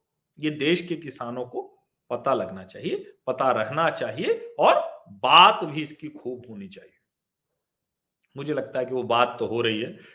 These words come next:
देश का किसान देख रहा है और इन गुंडों, अराजकों को, ये जो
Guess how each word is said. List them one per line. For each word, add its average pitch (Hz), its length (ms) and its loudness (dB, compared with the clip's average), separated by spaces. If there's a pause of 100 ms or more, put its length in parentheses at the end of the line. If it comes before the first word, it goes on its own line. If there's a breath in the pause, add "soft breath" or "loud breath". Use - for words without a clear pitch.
(140 loud breath)
देश 127 260 6
का 123 100 4
किसान 117 460 -6
देख 120 260 0
रहा 117 260 2
है - 200 -6 (240 loud breath)
और 110 120 0
इन 104 160 -4
गुंडों, 117 520 -2
अराजकों 117 500 0
को, - 360 -14 (300 soft breath)
ये 110 120 -4
जो 117 440 -2